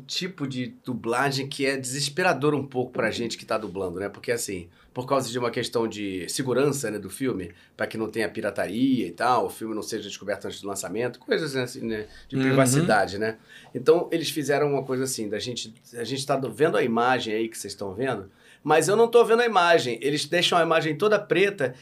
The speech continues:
Speaker 1: e deixa só uma bolinha na boca. Então, você só consegue ver a boca do personagem, então a boca fica
Speaker 2: Às
Speaker 1: andando.
Speaker 2: vezes, né? Às vezes nem tem, nem tem boca,
Speaker 1: Às
Speaker 2: às
Speaker 1: vezes nem
Speaker 2: vezes,
Speaker 1: tem
Speaker 2: é,
Speaker 1: boca,
Speaker 2: só
Speaker 1: é. Mas
Speaker 2: Uhum.
Speaker 1: quando você vê o personagem que você tá dublando, você
Speaker 2: Só
Speaker 1: só
Speaker 2: vê
Speaker 1: vê
Speaker 2: a
Speaker 1: a boca.
Speaker 2: boca.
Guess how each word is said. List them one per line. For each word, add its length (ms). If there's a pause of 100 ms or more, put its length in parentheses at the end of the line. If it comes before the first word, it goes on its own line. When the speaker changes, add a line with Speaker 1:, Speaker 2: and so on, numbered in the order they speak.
(120)
Speaker 1:
e 80
deixa 300
só 240
uma 140
bolinha 480
na 120
boca. 640 (440)
Então, 220
você 200
só 160
consegue 440
ver 120
a 60
boca 500
do 80
personagem, 540
então 160
a 40
boca 260
fica 240
Speaker 2:
Às 80
Speaker 1:
andando. 220
Speaker 2:
vezes, 280
né? 120
Às 60
vezes 180
nem 120
tem, 160
nem 280
tem 120
boca, 240
Speaker 1:
Às 60
Speaker 2:
às 60
Speaker 1:
vezes 180
nem 80
Speaker 2:
vezes, 160
Speaker 1:
tem 100
Speaker 2:
é, 40
Speaker 1:
boca, 140
Speaker 2:
só 60
Speaker 1:
é. 180 (220)
Mas 140
Speaker 2:
Uhum. 80
Speaker 1:
quando 240
você 320
vê 160
o 60
personagem 340
que 60
você 80
tá 100
dublando, 240
você 140
Speaker 2:
Só 80
Speaker 1:
só 80
Speaker 2:
vê 60
Speaker 1:
vê 40
Speaker 2:
a 60
Speaker 1:
a 20
boca. 400
Speaker 2:
boca. 120